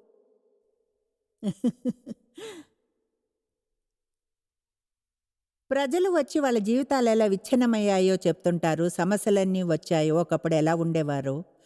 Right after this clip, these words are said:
విజయంలో నడిచేవారని చెప్పనవసరం లేదు.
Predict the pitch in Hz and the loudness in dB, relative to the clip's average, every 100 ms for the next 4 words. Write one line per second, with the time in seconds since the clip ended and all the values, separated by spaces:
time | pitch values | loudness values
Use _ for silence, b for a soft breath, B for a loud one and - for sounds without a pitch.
0 | b b 233 226 269 254 202 185 196 240 | b b 2 6 4 4 4 2 2 2
1 | 202 165 160 147 175 - 214 277 269 220 | 2 0 -2 -4 -4 -2 -2 2 0 0
2 | - 185 180 170 170 | -2 0 0 0 0